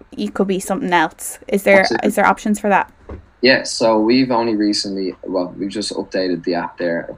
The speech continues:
Speaker 2: couple of days ago,
Speaker 1: Mm-hmm.
Speaker 2: and we have, um, adapted a, a little category called adapted physical exercises.
Speaker 1: Mm-hmm.
Speaker 2: Uh, basically, they are all movements that would be done sitting down, um, with support maybe of a chair,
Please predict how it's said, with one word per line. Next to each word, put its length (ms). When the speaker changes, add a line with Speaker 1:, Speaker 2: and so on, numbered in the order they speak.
Speaker 2:
couple 180
of 40
days 280
ago, 160
Speaker 1:
Mm-hmm. 180
Speaker 2:
and 320
we 140
have, 380
um, 320
adapted 640
a, 100
a 20
little 180
category 480
called 220
adapted 440
physical 340
exercises. 920
Speaker 1:
Mm-hmm. 220
Speaker 2:
Uh, 200
basically, 640
they 220
are 100
all 180
movements 440
that 140
would 160
be 120
done 320
sitting 320
down, 560
um, 440
with 240
support 680
maybe 360
of 100
a 60
chair, 500